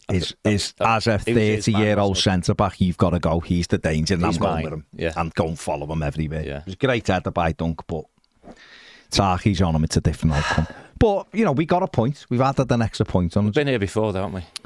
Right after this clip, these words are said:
Speaker 1: No, we have, but the, what I'm trying to say is that's a tough place to go. They'd lost,
Speaker 2: It is.
Speaker 1: they hadn't lost their own since August. They're a good side.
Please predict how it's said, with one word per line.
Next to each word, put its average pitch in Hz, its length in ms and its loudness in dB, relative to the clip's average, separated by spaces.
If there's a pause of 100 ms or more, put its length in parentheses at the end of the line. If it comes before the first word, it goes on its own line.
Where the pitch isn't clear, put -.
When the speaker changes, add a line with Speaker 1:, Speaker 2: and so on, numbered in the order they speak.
(480)
Speaker 1:
No, 135 80 2
we 139 100 4
have, 156 280 2
but 135 240 2 (180)
the, 123 140 2 (100)
what 120 200 2
I'm 127 100 -2
trying 120 260 2
to 90 100 0
say 95 200 4
is 87 180 0
that's - 240 0
a 95 40 2
tough - 360 0
place 87 260 0
to - 100 0
go. 80 160 0
They'd 90 180 0
lost, - 180 2
Speaker 2:
It 82 80 0
is. - 140 -4
Speaker 1:
they 110 60 2
hadn't 113 200 2
lost 104 220 -2
their 92 120 2
own 87 180 2
since 87 220 0
August. 80 560 0 (340)
They're 82 120 2
a - 20 -2
good 98 220 -2
side. 78 520 0